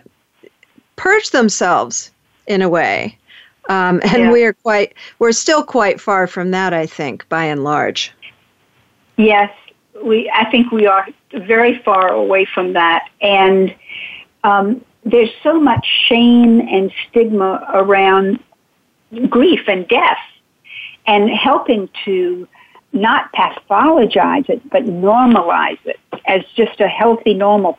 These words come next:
Speaker 2: part of grief, even though grief is so scary sometimes because it's so unfamiliar to us. And, um, I have, you know, bereaved parents saying, "Oh, I, um,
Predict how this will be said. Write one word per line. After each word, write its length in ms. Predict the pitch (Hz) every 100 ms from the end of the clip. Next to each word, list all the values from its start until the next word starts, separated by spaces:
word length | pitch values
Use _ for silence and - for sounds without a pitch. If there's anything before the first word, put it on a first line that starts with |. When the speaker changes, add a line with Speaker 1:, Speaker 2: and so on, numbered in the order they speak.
| -
Speaker 2:
part 220 | 202 190
of 120 | 165 -
grief, 220 | 254 196 - - -
even 240 | 254 233 233
though 140 | 220
grief 340 | 202 233 240 220
is 100 | 196 - -
so 320 | 226 220 214 - -
scary 480 | 214 226 240 190 -
sometimes 460 | 180 160 180 175 165
because 240 | 196 185
it's 100 | -
so 180 | 208 220
unfamiliar 840 | 202 196 - 180 175 233 294 190 -
to 200 | - 180
us. 200 | - - - _ _ - - - _ -
And, 460 | 202 190 185 185 180
um, 340 | 202 185 196
I 220 | 208 196
have, 240 | 196 196 180
you 160 | - 208
know, 100 | 180
bereaved 500 | 170 190 208 202 - _ -
parents 420 | 208 196 196 -
saying, 240 | 202 190 202
"Oh, 260 | 240 240 226
I, 360 | 202 196 190 -
um, 220 | 196 185